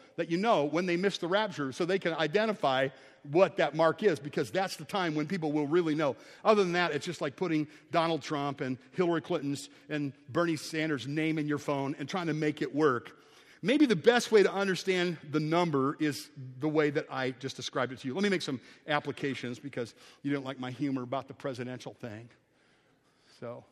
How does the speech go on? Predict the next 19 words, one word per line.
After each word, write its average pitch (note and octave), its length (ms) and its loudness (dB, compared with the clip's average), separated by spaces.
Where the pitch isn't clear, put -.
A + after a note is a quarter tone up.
I B2+ 40 -10
thought C3+ 260 -4
more C3+ 240 -2
of C3 160 -2
you A#2 120 -12
than A#2 160 -14
that, B2 320 -14
but C3 200 -12
let's B2+ 140 -12
see C#3+ 140 -10
if A2+ 120 -14
we C#3 100 -10
can. C3 180 -14
But, D3 280 -8
but, D#3 140 -2
uh, C3+ 180 0
let E3+ 160 -2
me, F3+ 180 2
uh, B2 180 2